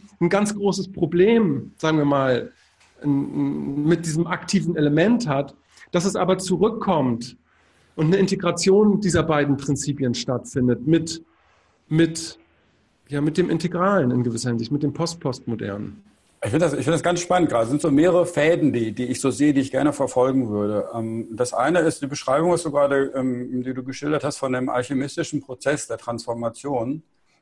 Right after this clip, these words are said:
Speaker 2: Den finde ich mit Blick auf das Begr-, auf den Begriff des Selbstopfers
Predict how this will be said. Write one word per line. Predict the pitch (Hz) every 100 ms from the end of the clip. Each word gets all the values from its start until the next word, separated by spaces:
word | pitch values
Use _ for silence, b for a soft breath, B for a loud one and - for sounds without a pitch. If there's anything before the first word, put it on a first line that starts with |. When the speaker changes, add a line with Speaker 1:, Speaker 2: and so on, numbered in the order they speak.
| _
Speaker 2:
Den | 107 147
finde | 160 190 180
ich | 170
mit | 156
Blick | 147 156
auf | 147 123
das | 139
Begr-, | - 131 143
auf | 139
den | - 131
Begriff | 131 127 143 -
des | - 123
Selbstopfers | 127 151 185 - 123 101 - 98 -